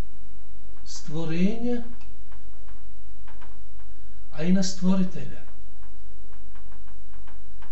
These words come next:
Šta to znači? Znači, Allah od uvijek i zna sada i zna za uvijek sve šta će stvorenja uraditi, šta će se dogoditi i tako dalje. Cijeli kosmos, sve što je stvoreno.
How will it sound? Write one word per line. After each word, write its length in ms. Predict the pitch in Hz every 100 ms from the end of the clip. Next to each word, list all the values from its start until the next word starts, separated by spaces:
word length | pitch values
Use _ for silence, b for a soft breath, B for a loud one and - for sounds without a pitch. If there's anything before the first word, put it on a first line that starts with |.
| - - -
Šta 180 | 202
to 140 | 190 196
znači? 420 | 170 135 - - - - - B B B B B B
Znači, 460 | 170 180 190 180 - - -
Allah 260 | 220 247
od 160 | 247 269
uvijek 360 | 233 202 190 - -
i 80 | 180
zna 280 | 180 226 208
sada 300 | - 220 202
i 60 |
zna 200 | 185 208
za 180 | 190 214
uvijek 340 | 220 208 185 - -
sve 240 | - 277
šta 200 | - 240
će 220 | - 233
stvorenja 680 | 185 202 208 196 220 214 170
uraditi, 460 | 131 131 135 - -
šta 220 | - 147
će 280 | - 143 131 - -
se 60 | -
dogoditi 400 | 123 131 127 127
i 80 | 110
tako 240 | 92 -
dalje. 180 | - 127 - B B
Cijeli 340 | - 202 180 -
kosmos, 540 | 185 - - - -
sve 120 | 208
što 160 | 180 151
je 80 | 147
stvoreno. 400 | - 139 -